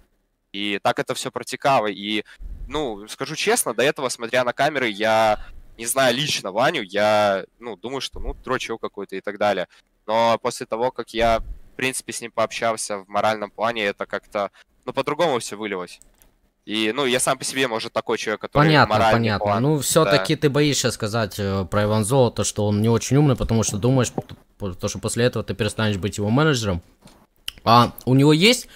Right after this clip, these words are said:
Speaker 2: кто-то в круге общения, кто может его как-то конструктивно критиковать?
Speaker 1: Э, критиковать?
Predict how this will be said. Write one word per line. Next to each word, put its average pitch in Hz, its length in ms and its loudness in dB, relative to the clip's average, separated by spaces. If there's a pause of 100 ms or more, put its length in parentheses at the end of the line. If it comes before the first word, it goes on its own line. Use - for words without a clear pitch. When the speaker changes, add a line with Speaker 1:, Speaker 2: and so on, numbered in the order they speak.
(140)
Speaker 2:
кто-то 143 440 4
в - 120 -6
круге 131 300 2
общения, 180 440 2
кто 123 380 0
может 127 460 0
его 113 200 0
как-то 123 600 2 (260)
конструктивно 120 1400 0
критиковать? 113 800 -4 (1400)
Speaker 1:
Э, 104 400 -10
критиковать? 107 800 -6